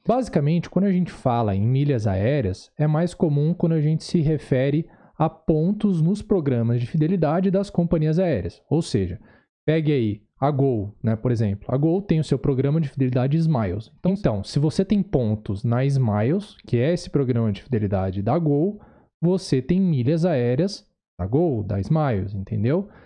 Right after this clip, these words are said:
Quando a gente fala em pontos, geralmente se refere a qualquer programa de fidelidade. Então, ao meu ver, a gente pode falar o quê?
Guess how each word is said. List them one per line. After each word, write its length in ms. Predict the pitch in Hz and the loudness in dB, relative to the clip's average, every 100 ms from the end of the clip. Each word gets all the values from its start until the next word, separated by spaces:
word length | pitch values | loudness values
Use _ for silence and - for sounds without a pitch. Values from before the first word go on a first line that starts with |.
| - _ _ | -20 _ _
Quando 160 | 196 226 | 0 2
a 40 | |
gente 240 | 202 202 - | 2 0 -2
fala 500 | - 113 104 92 - - | -2 0 2 -2 -4 -2
em 140 | 131 | -2
pontos, 800 | - - 175 190 147 110 90 - - _ _ | -2 0 2 2 -2 -6 -8 -12 -20 _ _
geralmente 480 | 147 202 214 196 214 | 0 2 2 2 0
se 120 | - | 0
refere 380 | 185 190 - 180 | 2 2 2 0
a 40 | 190 | 2
qualquer 380 | 190 180 214 | 0 2 0
programa 380 | 220 208 190 185 | 2 0 2 0
de 100 | 175 | -2
fidelidade. 640 | - 160 170 127 107 117 - | 0 0 2 0 -2 -6 -6
Então, 440 | 143 - 190 220 214 _ _ - | -4 0 0 0 -6 _ _ -2
ao 160 | 147 | 0
meu 220 | 160 208 208 | 2 2 2
ver, 240 | 175 196 | 2 2
a 60 | 196 | 2
gente 220 | 196 - | 0 0
pode 240 | 180 170 | 0 0
falar 220 | - 170 | 0 2
o 100 | 175 | 0
quê? 280 | 180 131 90 | 0 -2 -2